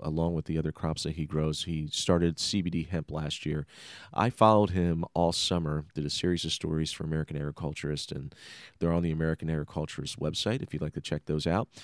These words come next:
We'll have links in the story. Um, we'll have links in the,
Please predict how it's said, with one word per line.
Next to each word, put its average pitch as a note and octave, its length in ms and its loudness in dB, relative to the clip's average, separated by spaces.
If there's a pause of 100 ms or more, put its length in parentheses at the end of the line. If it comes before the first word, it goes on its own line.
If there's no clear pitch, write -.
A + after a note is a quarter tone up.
(200)
We'll E2 140 0
have E2 200 0
links F2 460 -2 (320)
in D#2+ 180 -2
the D2+ 80 -4
story. F#2 600 2 (340)
Um, D2 240 -4
we'll E2+ 100 0
have F2 140 -2
links E2+ 280 -2
in D#2+ 140 -2
the, D2 200 -4